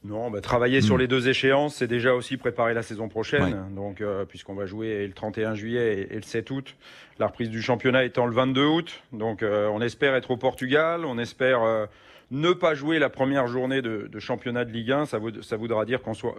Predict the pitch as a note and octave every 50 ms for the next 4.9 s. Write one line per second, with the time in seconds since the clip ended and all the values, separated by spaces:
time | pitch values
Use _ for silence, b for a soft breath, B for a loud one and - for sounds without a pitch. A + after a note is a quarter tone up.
0 | G#2 - A2 G#2 - - A2+ A2+ A2+ A#2+ A#2+ A#2 - A#2 A2+ A#2 - - A#2+ A2+
1 | G#2 - A#2 A#2 A#2 A2+ G2+ A2+ G#2+ - - A#2+ A2 G#2+ F#2+ - A2+ G2+ F#2+ G#2+
2 | G2+ - - G#2+ A#2 A#2 G#2 F#2+ F#2 F2+ F2 - G2+ F2+ F2+ E2 B B B B
3 | B B B B B B _ A2+ A#2+ B2 B2 B2 A#2+ A2+ - C3 C3 B2+ A2 B2
4 | A#2+ A#2 A#2 A2 A2 A2 - C3 B2 B2 B2+ B2 A#2 A2 G#2+ G#2 G#2 G2